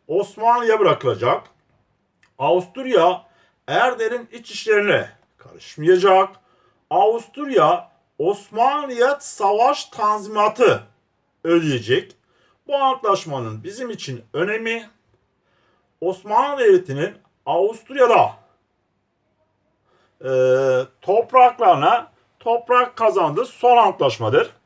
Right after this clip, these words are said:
Yani Avusturya'yla, e, yaptığımız antlaşmalar arasında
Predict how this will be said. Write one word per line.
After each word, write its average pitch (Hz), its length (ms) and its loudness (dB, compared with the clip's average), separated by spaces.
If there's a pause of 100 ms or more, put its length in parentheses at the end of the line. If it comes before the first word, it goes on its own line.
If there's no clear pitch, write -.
(200)
Yani 143 300 0
Avusturya'yla, 180 1120 2 (320)
e, 127 80 -8 (840)
yaptığımız 175 600 0
antlaşmalar 175 600 2
arasında 143 600 -2